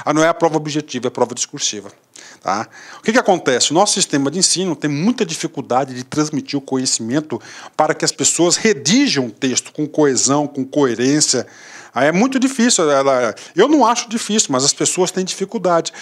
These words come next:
E neste concurso está cobrando para todos os cargos, o quê? Todos os cargos, o quê? Prova discursiva. E nós aqui da La Concursos, atenção, né? Nós temos aqui o curso de correção de provas, né? Onde a equipe do professor César Bodão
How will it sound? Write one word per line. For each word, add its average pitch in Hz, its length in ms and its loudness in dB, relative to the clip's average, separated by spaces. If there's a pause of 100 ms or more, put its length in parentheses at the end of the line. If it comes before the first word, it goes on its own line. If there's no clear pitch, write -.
(160)
E 208 100 2
neste 302 360 4
concurso 226 500 2
está 226 160 2
cobrando 165 420 2
para 170 240 2
todos 226 340 2
os 240 120 2
cargos, 254 280 2
o - 20 -18
quê? 175 160 2 (320)
Todos 208 200 2
os - 40 2
cargos, 233 200 2
o 165 40 0
quê? - 80 -6
Prova 214 240 4
discursiva. 254 600 2 (400)
E 214 80 2
nós 254 280 4
aqui 285 180 0
da 220 100 4
La 196 140 4
Concursos, 190 720 2
atenção, 226 800 2
né? 156 240 2 (420)
Nós 170 140 2
temos 196 300 2
aqui 196 320 2
o 240 120 2
curso 320 460 4
de - 140 -4
correção 226 500 2
de 226 120 -2
provas, 147 440 2
né? 170 260 -2 (380)
Onde 180 520 2 (500)
a 170 140 6
equipe 277 400 0
do 220 100 -2
professor 208 400 0
César 170 400 2
Bodão 190 560 2